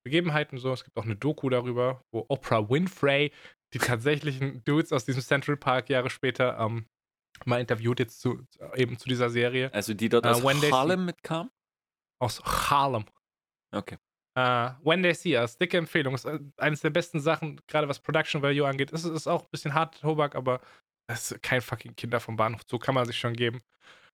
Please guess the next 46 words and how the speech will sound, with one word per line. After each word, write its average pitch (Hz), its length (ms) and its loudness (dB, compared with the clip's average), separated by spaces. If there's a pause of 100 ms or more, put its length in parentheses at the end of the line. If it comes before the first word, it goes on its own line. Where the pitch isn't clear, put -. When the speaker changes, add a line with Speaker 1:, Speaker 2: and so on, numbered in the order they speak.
(140)
Speaker 1:
Und 214 140 2
Speaker 2:
Mhm. 190 40 -4
Speaker 1:
was 185 180 2
ein - 60 -20
bisschen 175 340 0
mehr 175 220 4
gute 175 240 -2
Laune 170 400 2
ist, 175 240 -2
und 127 100 -6
das, 143 220 -2
äh, 131 240 2
ist 123 80 -8
etwas, 135 240 -4
was 113 140 -2
du 175 80 2
mitnehmen 165 400 2
solltest, 156 400 0
um 135 120 -2
mal 131 140 2
dein 123 240 0
Trash-Film-Niveau 143 1300 0
ein 127 40 -8
bisschen 131 260 -4
zu - 120 0
heben. 135 120 4
Das 151 100 0
ist - 60 0
eine 143 100 2
Kurzserie, 117 560 2
muss 110 160 -2
ich 107 80 -6
sagen, 107 200 2 (120)
dazu 117 180 -2
sagen, 107 300 4
When 110 120 0
They 107 100 2
See - 160 -2
Us. 101 100 0
Das - 80 -18
ist - 60 -6
eine 113 60 -6
Kurzserie, 120 460 2
vier 113 220 -2
Folgen 104 320 -2
so. - 160 -18